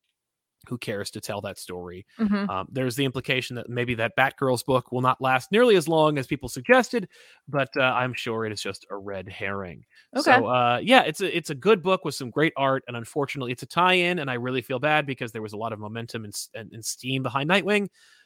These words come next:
Speaker 1: but, uh, this is also a quintessential Batman kind of, like, tie-in book, and it features the Bat family heavily, and it does a nice job. So I
Speaker 2: Okay.
Speaker 1: do recommend it, despite it,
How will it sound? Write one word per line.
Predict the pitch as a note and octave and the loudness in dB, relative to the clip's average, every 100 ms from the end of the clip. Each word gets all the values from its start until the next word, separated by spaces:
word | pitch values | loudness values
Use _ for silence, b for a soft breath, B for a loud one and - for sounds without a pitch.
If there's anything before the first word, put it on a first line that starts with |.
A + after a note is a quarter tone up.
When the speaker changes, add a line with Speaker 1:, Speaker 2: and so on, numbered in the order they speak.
| b | b
Speaker 1:
but, | - C#3 D3 - - - | -6 2 2 2 -8 -2
uh, | C3 C3 B2+ B2 A#2 - | 0 0 0 -2 -4 -4
this | C#3+ C#3+ | -6 2
is | |
also | C#3+ C#3 - C3+ | 4 6 4 0
a | |
quintessential | - C3 B2 A#2+ A#2+ | 0 -4 -2 -2 0
Batman | A2+ G#2+ A2+ A2+ A2 G#2+ _ _ - | 0 0 -2 -6 -8 -12 _ _ -6
kind | A#2+ | -2
of, | |
like, | G#2+ - | -2 -2
tie-in | - B2 B2 A#2 A2+ | 2 4 4 0 -4
book, | A2 A2 - - - | -2 -2 -4 -14 -12
and | G#2+ | -14
it | - - | -14 -14
features | - A#2 A#2 | -8 -8 -8
the | G#2+ | -4
Bat | A2 _ | -4 _
family | - A2 G2+ | -8 -6 -4
heavily, | G#2 G#2 G2 G2 | -2 -4 -4 -8
and | F#2+ | -8
it | F#2+ | -8
does | G2 | -10
a | F#2+ | -10
nice | E2 | -14
job. | - D2 C#2 | -12 -16 -14
So | - - F2+ - | -12 -8 -4 -2
I | G#2+ | -2
Speaker 2:
Okay. | G#2+ | 0
Speaker 1:
do | D3 | 2
recommend | C#3+ C#3 B2+ A#2+ | 2 0 -2 -4
it, | - | -6
despite | - G2+ | -4 -2
it, | G2 | -2